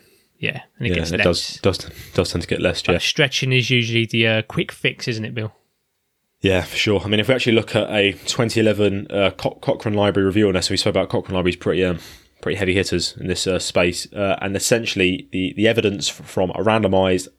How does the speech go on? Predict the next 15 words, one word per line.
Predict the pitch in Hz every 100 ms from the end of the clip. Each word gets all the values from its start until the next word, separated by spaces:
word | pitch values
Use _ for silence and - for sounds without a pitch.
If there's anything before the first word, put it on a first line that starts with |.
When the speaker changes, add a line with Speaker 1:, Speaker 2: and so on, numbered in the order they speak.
| -
Speaker 2:
uh, | 92 87 87 - -
studies | - 104 90 98 -
suggests | - 104 95
that | 98 98
muscle | 120 123 110
stretching, | - - 95 120 131 117
whether | 110 104
conducted | 104 101 98 - 101
before, | 98 - 113 113 139 - _ _ - 113
after, | 110 - 107 120 - - -
or | 139
before | 139 - 120 110
and | 127 110
after | 90 -
exercise, | 101 - 107 101 98